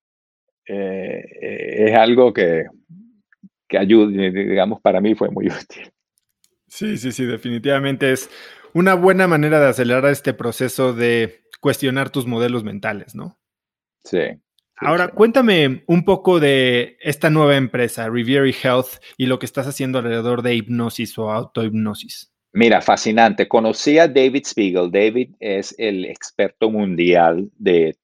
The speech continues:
Speaker 1: hypnotherapy o, eh, hi-, hi-, self-hypnosis. Eh, es el, el chair de psiquiatría de Stanford.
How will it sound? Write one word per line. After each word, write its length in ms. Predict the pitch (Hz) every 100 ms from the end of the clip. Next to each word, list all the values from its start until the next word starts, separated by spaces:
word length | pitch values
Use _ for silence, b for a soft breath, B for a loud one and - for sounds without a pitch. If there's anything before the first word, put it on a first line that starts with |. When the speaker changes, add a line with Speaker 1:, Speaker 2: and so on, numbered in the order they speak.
| _ _
Speaker 1:
hypnotherapy 840 | - 85 85 - 87 82 - 85 85
o, 180 | 80 78
eh, 120 | 76 _ 85 71 -
hi-, 140 | 82 -
hi-, 180 | - 85
self-hypnosis. 840 | - 87 - 82 78 71 - 90 - B B B
Eh, 800 | - 85 78 80 80 82 85 -
es 260 | - 80 85
el, 260 | 85 - - _ -
el 380 | - 82 - - - _
chair 320 | - 95 82
de 100 | 80
psiquiatría 840 | 85 - - - 78 - 80 78 80
de 60 |
Stanford. 520 | 80 - 71 69 -